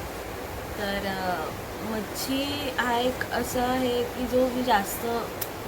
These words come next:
एक्सपेरिमेंट करत नाही. मी बेसिक बेसिक मच्छी खूप खाते, म्हणजे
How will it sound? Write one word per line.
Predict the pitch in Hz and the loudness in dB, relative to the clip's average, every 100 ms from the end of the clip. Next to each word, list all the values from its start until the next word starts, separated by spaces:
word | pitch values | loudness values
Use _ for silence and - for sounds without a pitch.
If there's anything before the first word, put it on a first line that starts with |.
| - | -4
एक्सपेरिमेंट | 240 - 277 285 285 | -2 -2 -2 -2 0
करत | 262 233 240 | 4 4 2
नाही. | 196 | -2
मी | 233 | -2
बेसिक | 247 - 247 247 254 | -2 0 2 2 4
बेसिक | 254 254 247 | 4 4 0
मच्छी | 240 - | -2 -4
खूप | 247 - 240 - | -4 -4 -4 -2
खाते, | 208 185 202 | -2 -2 -4
म्हणजे | 202 190 208 | -2 -2 -2